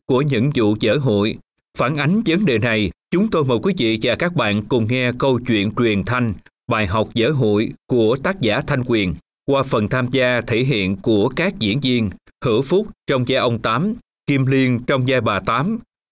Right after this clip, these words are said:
Duy Hằng trong vai bà Tư, Tường Duy trong vai Phùng, Minh Hiển đọc lời dẫn, biên tập và dàn dựng chương trình Quỳnh Thanh Tuấn.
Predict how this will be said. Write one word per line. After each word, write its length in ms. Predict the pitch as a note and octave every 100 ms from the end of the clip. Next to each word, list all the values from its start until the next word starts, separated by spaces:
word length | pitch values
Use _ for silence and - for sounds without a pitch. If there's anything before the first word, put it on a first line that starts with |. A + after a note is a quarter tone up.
| -
Duy 120 | D3 C3+
Hằng 380 | A#2+ G#2+ F#2+ F#2 -
trong 180 | C#3 B2
vai 140 | B2
bà 180 | A#2 G2+
Tư, 320 | F#2 B2 A#2+ F2+ - _ _ -
Tường 240 | B2+ A#2
Duy 300 | C#3 C3+ B2 B2
trong 160 | C#3 B2+
vai 140 | C3+
Phùng, 320 | B2 A2+ F#2 D2+ - _ _ -
Minh 100 | D3+ C#3
Hiển 220 | A2+ D3+
đọc 160 | G#2
lời 140 | B2+ G#2
dẫn, 300 | A2+ G2 F#3+ A#3 _ _ -
biên 220 | C#3+ C3 B2
tập 160 | G#2 - -
và 240 | A#2 A2 F#2+ -
dàn 200 | A2+ F#2+
dựng 220 | A#2 G#2 A2+
chương 240 | D3 A#2+
trình 280 | A2+ G2 E2 -
Quỳnh 300 | B2 A2+ F#2 F2
Thanh 180 | C3 G#2+
Tuấn. 300 | A#2+ C3